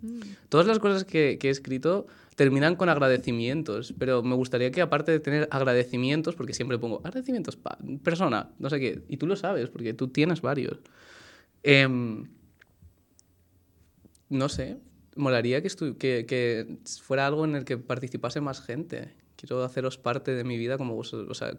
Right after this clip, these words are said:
Speaker 2: vosotros ya lo sois, pero no sé, quiero haceros parte de eso también, porque al fin y al cabo ahí se recoge lo que yo soy, pero yo no soy yo sin vosotros.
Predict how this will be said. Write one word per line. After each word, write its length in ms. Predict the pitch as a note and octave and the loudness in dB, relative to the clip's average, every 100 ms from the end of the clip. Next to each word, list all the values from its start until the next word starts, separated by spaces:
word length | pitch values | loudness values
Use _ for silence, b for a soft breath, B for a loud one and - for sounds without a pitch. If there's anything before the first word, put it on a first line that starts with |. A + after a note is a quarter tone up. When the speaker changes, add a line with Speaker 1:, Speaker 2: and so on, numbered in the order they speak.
| - | -12
Speaker 2:
vosotros 380 | - - A#2+ C#3+ | -18 -12 -8 -4
ya 100 | C3 | -2
lo 80 | C3 | -2
sois, 380 | - D3 E3+ F3 | -4 -2 -2 -4
pero 340 | - A2 G#2 B F2 B B B B B _ - - - | -6 -4 -4 B -16 B B B B B _ -20 -20 -16
no 140 | A2+ A2+ | -12 -10
sé, 260 | - A2 - | -10 -14 -10
quiero 100 | - | -8
haceros 260 | A#2 A#2+ A#2+ | -4 -4 -6
parte 280 | - - - | -8 -10 -10
de 100 | - | -10
eso 160 | - - | -12 -14
también, 460 | - - D2+ C#3 - | -14 -14 -12 -14 -10
porque 320 | - A#2+ G#2+ | -6 -2 -2
al 160 | - A#2 | -2 -6
fin 140 | B2 | -4
y 60 | A#2+ | -4
al 100 | A#2+ | -2
cabo 240 | B2 B2 | -2 0
ahí 120 | A#2+ | 0
se 120 | A#2+ | -2
recoge 540 | B2 A#2+ B2+ A#2+ B2 A2 B B | -4 -4 -4 -4 -4 -4 B B
lo 160 | - B2 | -4 -2
que 120 | B2 | 0
yo 140 | A#2 C3 | 0 0
soy, 280 | - D3+ | 2 2
pero 220 | D3 A#2+ A2+ | 2 0 0
yo 200 | A#2 C3 | 0 0
no 100 | C#3+ | 0
soy 260 | C#3+ B2+ | 0 -2
yo 180 | A#2 C#3+ | 0 -2
sin 220 | D3+ B2+ A2+ | -2 -6 -8
vosotros. 640 | A#2 C#3+ C#3+ F#2+ - - | -2 -2 -2 -4 -6 -12